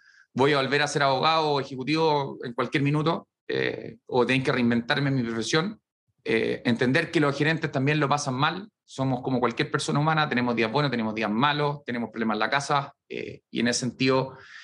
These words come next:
eh, hacerse predecible muchas veces. Yo, la verdad que,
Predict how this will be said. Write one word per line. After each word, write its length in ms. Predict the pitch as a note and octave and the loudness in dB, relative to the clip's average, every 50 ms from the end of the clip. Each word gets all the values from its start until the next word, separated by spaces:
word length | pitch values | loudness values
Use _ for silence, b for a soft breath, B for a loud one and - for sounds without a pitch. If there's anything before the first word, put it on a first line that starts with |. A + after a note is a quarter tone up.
| B B B _ | B B B _
eh, 340 | - - C3 C3 B2+ A#2 - | -2 0 2 2 2 0 0
hacerse 400 | - A#2 - - D3+ C3 - E3 | -2 -2 0 0 0 0 0 0
predecible 580 | C3+ C3+ C3 B2 A#2 A2 - - E3 C#3 A2+ A2 | 0 2 4 4 4 2 0 0 0 0 0 0
muchas 280 | A2+ G#2+ - - - - | 0 -2 -4 -8 -10 -12
veces. 300 | - - - - - _ _ _ | -12 -12 -14 -14 -18 _ _ _
Yo, 380 | - - A#2+ B2+ B2+ C3 - D#3 C3+ - | -4 -2 -2 0 0 -2 -2 -4 -4 0
la 140 | - A#2 A2 | 2 2 2
verdad 260 | A2 A2+ A#2 B2 B2 | 2 2 2 0 2
que, 480 | B2+ B2 B2 B2 A#2+ A#2+ A2 A2 - | 2 2 2 2 2 0 0 -2 -8